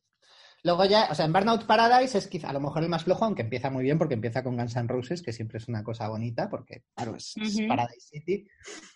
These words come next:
Speaker 1: estaba bastante bien, pero en los Burnout anteriores, los últimos Burnout puros de ir y estrellarte, eh,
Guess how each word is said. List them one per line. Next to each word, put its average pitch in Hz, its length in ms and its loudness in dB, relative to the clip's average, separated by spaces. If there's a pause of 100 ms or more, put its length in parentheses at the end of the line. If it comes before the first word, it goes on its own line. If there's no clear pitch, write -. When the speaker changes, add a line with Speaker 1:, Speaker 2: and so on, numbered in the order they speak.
(120)
Speaker 1:
estaba 135 320 -2
bastante 143 320 0
bien, 175 160 4
pero 151 200 6
en 151 200 2
los 147 120 4
Burnout 175 360 4
anteriores, 170 500 4
los 160 140 0
últimos 156 280 0
Burnout 151 400 0
puros 151 360 2
de 143 260 2
ir 156 260 2
y 151 140 2
estrellarte, 135 880 -2 (560)
eh, 123 240 -2